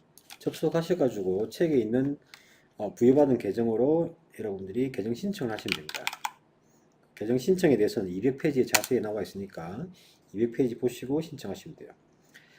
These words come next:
자, 요거는 이제 그 무료 계정, 테스트 계정이기 때문에 실제로 여러분들이, 어, 카페 입사에서 웹사이트를 만드실 때는 여기 웹 호스팅 가셔가지고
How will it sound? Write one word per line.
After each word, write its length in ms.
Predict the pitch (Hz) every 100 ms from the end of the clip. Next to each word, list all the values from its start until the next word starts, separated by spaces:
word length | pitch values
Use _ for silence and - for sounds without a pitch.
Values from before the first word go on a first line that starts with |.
| _
자, 120 | - 135
요거는 300 | 170 190 135
이제 100 | 131 127 110 -
그 300 | - 113 104
무료 220 | 101 147 175
계정, 500 | 180 170 147 131 123
테스트 360 | - 240 -
계정이기 400 | 131 127 127 104
때문에 400 | - 90 95 110
실제로 420 | - 185 214 185
여러분들이, 640 | 160 165 135 117 120 143 156 160 - - - -
어, 160 | 101 95 -
카페 260 | 151 -
입사에서 720 | 120 - 117 104 92 90 131 175 - _ - -
웹사이트를 500 | 120 131 143 139 120
만드실 400 | 92 104 127 156
때는 420 | 113 95 87 120 101
여기 160 | -
웹 260 | 82 117 -
호스팅 380 | 165 165 - 123
가셔가지고 920 | 107 110 110 101 98 98 143 175